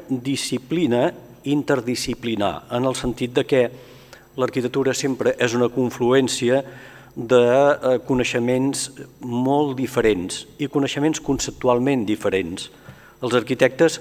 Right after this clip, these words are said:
som homo fabers en el sentit de que fem coses, però no només treballem en materials físics, treballem també en materials abstractes. Necessitem conèixer tècniques constructives, necessitem conèixer càlcul estructural,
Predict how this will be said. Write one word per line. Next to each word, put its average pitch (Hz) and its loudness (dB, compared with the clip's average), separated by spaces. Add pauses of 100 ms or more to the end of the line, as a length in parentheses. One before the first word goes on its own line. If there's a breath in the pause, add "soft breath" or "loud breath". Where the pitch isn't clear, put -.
(420 loud breath)
som 139 -4 (180)
homo 110 -6
fabers 107 0
en 101 -8
el 98 -8
sentit 113 -6
de 113 0
que 113 -4
fem 113 -8
coses, 92 0 (680 loud breath)
però 147 6
no 139 0
només 147 2
treballem 139 2
en 135 0
materials 131 0
físics, 113 -2
treballem 135 2
també 131 2
en 135 2
materials 131 2
abstractes. 117 0 (420 loud breath)
Necessitem 131 0
conèixer 123 -2
tècniques 117 -2
constructives, 151 -2
necessitem 123 -4
conèixer 120 -2
càlcul 123 0
estructural, 147 0